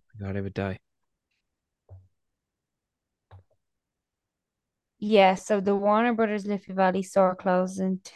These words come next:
Speaker 2: thousand and one, I think.
Speaker 1: Wow, a long time ago.
Speaker 2: Or maybe that was all of them closed. Are, are there any still in America?
Speaker 1: No,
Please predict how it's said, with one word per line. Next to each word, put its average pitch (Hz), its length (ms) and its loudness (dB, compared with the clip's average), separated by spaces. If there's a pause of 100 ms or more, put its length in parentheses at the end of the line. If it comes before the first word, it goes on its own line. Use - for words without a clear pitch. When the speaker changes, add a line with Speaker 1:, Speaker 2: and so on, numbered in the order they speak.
Speaker 2:
thousand 190 420 -4
and 190 240 2
one, 196 380 0 (160)
I 254 100 -4
think. - 480 -6 (640)
Speaker 1:
Wow, 131 400 4
a - 20 4
long 127 200 2
time 131 160 0
ago. 113 200 0 (1400)
Speaker 2:
Or 220 100 4
maybe 202 240 4
that 240 120 4
was 226 140 0 (100)
all 196 260 2
of 208 140 -2
them 196 180 -2
closed. 190 540 -4 (500)
Are, 285 200 10
are 302 180 8
there 294 220 6
any 320 260 6
still - 560 2
in 220 180 0
America? 220 420 -4 (460)
Speaker 1:
No, 110 240 2